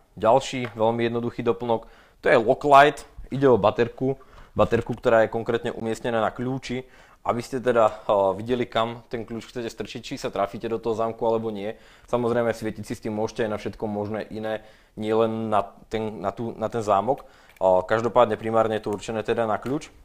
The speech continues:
Ukážeme si, ako to funguje, ako to vyzerá. Už vlastne od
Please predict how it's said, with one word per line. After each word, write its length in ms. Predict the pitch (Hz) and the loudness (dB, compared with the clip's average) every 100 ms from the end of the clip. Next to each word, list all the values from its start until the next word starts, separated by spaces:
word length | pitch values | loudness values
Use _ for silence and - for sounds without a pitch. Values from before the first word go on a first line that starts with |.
| - - | -20 -10
Ukážeme 340 | - 101 113 | -4 -2 -4
si, 160 | 117 117 | -4 -2
ako 400 | 104 98 120 131 | -2 -4 -6 -8
to 0 | |
funguje, 380 | - 117 110 104 | -8 -4 0 0
ako 120 | 120 | -2
to 60 | 127 | -6
vyzerá. 400 | 110 110 120 127 - - - - _ _ | -4 2 2 2 -4 -20 -20 -20 _ _
Už 200 | 165 170 - - | 0 0 -4 -4
vlastne 560 | 123 127 127 127 120 110 - - - - - - _ - _ | 4 4 4 -2 -2 -4 -10 -20 -20 -20 -20 -20 _ -20 _
od 240 | - 131 | 0 0